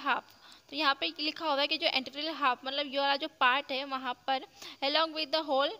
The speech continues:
of the spinal column above it slip forward over the vertebral body। तो जो नीचे वाली जो vertebral है यहाँ से ये आगे की तरफ खिसक जाती है, ये इसका अंदर forward, इसका forward स्लिप्स हो जाता है यहाँ पर। उसके बाद यहाँ पर आता है posterior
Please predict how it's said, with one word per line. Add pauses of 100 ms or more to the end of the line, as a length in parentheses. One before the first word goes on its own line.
(120)
of
the (200)
spinal (100)
column
above
it (260)
slip
forward
over
the
vertebral
body। (400)
तो
जो
नीचे
वाली
जो
vertebral
है
यहाँ
से
ये
आगे
की
तरफ
खिसक
जाती
है,
ये
इसका
अंदर
forward, (400)
इसका (240)
forward (120)
स्लिप्स
हो
जाता
है
यहाँ (120)
पर।
उसके
बाद
यहाँ
पर
आता
है
posterior